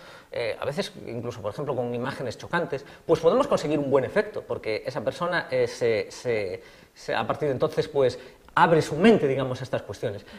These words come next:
En otros casos, eh, fue mi caso en concreto, pero también el de otras personas, pues simplemente el hecho de conocer las razones por las cuales el especismo era injustificado,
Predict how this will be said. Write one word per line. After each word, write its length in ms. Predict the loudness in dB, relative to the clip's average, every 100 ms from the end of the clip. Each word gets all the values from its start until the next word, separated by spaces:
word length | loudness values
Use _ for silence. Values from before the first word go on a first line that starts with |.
| -2
En 120 | 4
otros 280 | 6 4 0
casos, 420 | 0 0 0 -4 -2
eh, 560 | -2 -2 -4 -8 -8 -10 -12 -12
fue 160 | -6 -4
mi 100 | 0
caso 220 | -2 0
en 60 | -4
concreto, 400 | 0 0 0 -2
pero 340 | -2 -4 -8 -10
también 240 | -8 -2 -2
el 80 | 0
de 40 |
otras 160 | -2 -4
personas, 400 | -4 -2 -4 -6 -12 -8 0
pues 140 | 0
simplemente 640 | 0 0 4 4 4 2
el 80 | 2
hecho 180 | 2 2
de 80 | 2
conocer 460 | 2 0 0 0 -2 -12 -2
las 200 | 2 2
razones 440 | 0 0 0 0
por 120 | -2
las 120 | -4 0
cuales 320 | 0 0 -2
el 100 | -4
especismo 500 | -4 -4 -4 -2 0
era 200 | 0 -2
injustificado, 760 | -4 -8 -12 -10 0 2 4